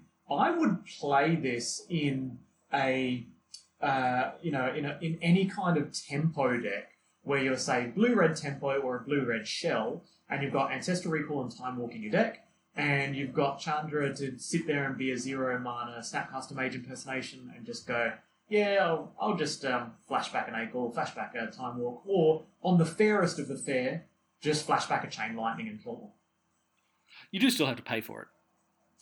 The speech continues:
Speaker 1: Yeah, yeah, I think it's fine, 'cause you're almost always gonna be flashing back a one and two mana spell.
Speaker 2: Yeah, yeah, yeah,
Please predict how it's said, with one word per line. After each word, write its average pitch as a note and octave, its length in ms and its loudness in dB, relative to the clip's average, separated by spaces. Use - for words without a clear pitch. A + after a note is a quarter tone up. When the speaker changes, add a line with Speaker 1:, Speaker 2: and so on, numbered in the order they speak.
Speaker 1:
Yeah, A3 320 8
yeah, G3 220 2
I G#3 60 4
think B3 140 2
it's - 180 0
fine, C#3+ 380 0
'cause C#3 140 0
you're E3 120 2
almost E3 260 4
always B2+ 160 -2
gonna A#2+ 140 -12
be - 60 -8
flashing - 260 -8
back B2 140 -10
a A#2+ 40 -4
one A#2 240 -4
and A#2 120 -10
two B2+ 180 -10
mana C3 180 -8
spell. E3 260 -4
Speaker 2:
Yeah, B2 160 2
yeah, G#2+ 180 -6
yeah, A2+ 180 -6